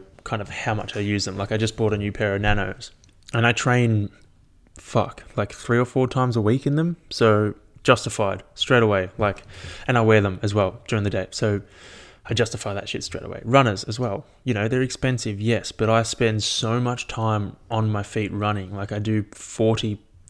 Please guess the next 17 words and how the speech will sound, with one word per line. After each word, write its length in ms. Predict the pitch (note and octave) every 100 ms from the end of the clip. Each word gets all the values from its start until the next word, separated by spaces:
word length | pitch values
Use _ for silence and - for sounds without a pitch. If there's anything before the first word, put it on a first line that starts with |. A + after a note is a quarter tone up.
| _ -
plus, 460 | - B2 G#2 - -
forty, 500 | - B2 A#2 - G#2+
fifty, 460 | - A#2+ A2 A2+
sixty, 440 | G#2+ - A2+ - A2+
depending 460 | G#2+ - A#2 A2
on 160 | G#2+ G#2
what 240 | G#2+ - -
I'm 140 | G#2
focusing 540 | - G#2+ G#2+ - G#2
on 120 | G#2 G#2
at 180 | A2
that 160 | A2 -
current 280 | - G#2 G2
period, 460 | A#2 A2 G2+ G2+ - - _ -
Ks 400 | A#2+ A2 G#2+ G#2
a 60 |
week. 340 | G2+ G#2+ G2